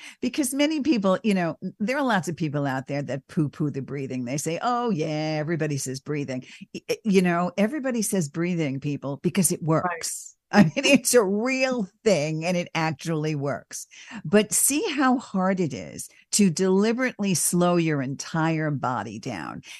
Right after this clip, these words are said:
Speaker 1: If it takes you twenty steps to get to the kitchen,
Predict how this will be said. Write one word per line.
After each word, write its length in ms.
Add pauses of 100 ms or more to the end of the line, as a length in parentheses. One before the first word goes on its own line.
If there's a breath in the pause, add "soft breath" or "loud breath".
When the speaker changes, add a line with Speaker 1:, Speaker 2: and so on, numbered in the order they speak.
Speaker 1:
If 200
it 120
takes 400
you 140
twenty 440
steps 360
to 80
get 220
to 100
the 100
kitchen, 580